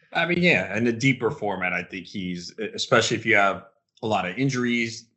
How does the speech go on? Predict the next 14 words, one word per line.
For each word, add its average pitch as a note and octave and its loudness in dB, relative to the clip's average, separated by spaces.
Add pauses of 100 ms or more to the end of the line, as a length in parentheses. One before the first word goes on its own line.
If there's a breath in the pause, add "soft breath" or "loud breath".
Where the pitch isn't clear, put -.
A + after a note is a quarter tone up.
outfield G#2 0
is F2+ -8
very F2+ -2 (100)
thin, B2 2
as A2 -2
we've G#2+ -4
talked - 0
about G2 -4
numerous G#2 0
times. G2+ 0 (400 soft breath)
I G#2+ 2
think A2 2
you G#2+ 2
could G#2 -6